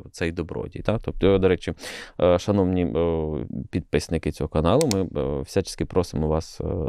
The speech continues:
долучатися до клубу "Української правди". Він буде, от, лінк на нього буде внизу. Типу, зараз якраз той час, коли, е, ми там критично потребуємо вашої, е, підтримки і допомоги, е, тому що,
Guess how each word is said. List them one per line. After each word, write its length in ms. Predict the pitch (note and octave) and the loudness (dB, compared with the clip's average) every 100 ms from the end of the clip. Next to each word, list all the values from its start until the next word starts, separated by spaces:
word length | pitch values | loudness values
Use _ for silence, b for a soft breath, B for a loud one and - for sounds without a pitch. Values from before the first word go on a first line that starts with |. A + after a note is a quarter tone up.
| C2+ | -2
долучатися 840 | B1+ G1+ E2 G2 F#2+ F2+ E2 - E2 | -4 -2 2 4 4 2 -2 0 0
до 140 | F2+ | 0
клубу 260 | - F2+ D#2+ | 2 0 0
"Української 400 | - E2 - - | -2 -2 -2 -2
правди". 360 | B2 D#3 A2 | 2 2 0
Він 220 | F2 E2+ E2 | -4 -4 -4
буде, 320 | D#2+ E2+ E2+ | -2 -2 0
от, 280 | D#2+ - - | -2 -4 -4
лінк 460 | E2+ F2+ E2+ - | 0 2 0 0
на 60 | E2 | -2
нього 180 | E2 - | 4 6
буде 200 | E2+ E2 | 8 6
внизу. 360 | E2+ G2 G#3 | 4 4 2
Типу, 360 | A3 - - F2 | 0 -2 -2 0
зараз 300 | F2 E2+ - | 2 0 -4
якраз 380 | E2 F2 - - B B B B | -2 -2 -4 -14 B B B B
той 160 | - G2 | 0 2
час, 260 | - C3+ - | 4 0 0
коли, 440 | F#2+ F#2 G#2 G#2+ E2 | 0 2 4 4 2
е, 500 | F2+ F2 F2 F2 F2 b b b b - _ _ - _ _ _ _ F2 | 0 0 0 -2 -4 b b b b -16 _ _ -20 _ _ _ _ -2
ми 380 | E2+ G2+ G#2 | 2 4 4
там 240 | F#2+ F#2 F2+ | 2 -2 -4
критично 560 | - A2+ G#2+ - D#2+ | 0 0 2 -2 -4
потребуємо 540 | D2+ F2 F2+ A#2+ A#2+ F#2 | -6 -2 -2 2 2 4
вашої, 480 | F2 - F2 E2+ E2+ | 2 2 -6 -6 -4
е, 40 | - D#2 D#2+ | -4 -4 -4
підтримки 460 | - - E2 D#2+ | -4 0 0 0
і 20 | F2 | -4
допомоги, 440 | G2+ G3+ C4+ D#3+ - - | 0 2 4 2 -2 -4
е, 340 | G#2 G#2 G2+ - | -4 -2 -4 -2
тому 180 | F#2+ | -4
що, 280 | G2 - F#2 | -2 -2 -2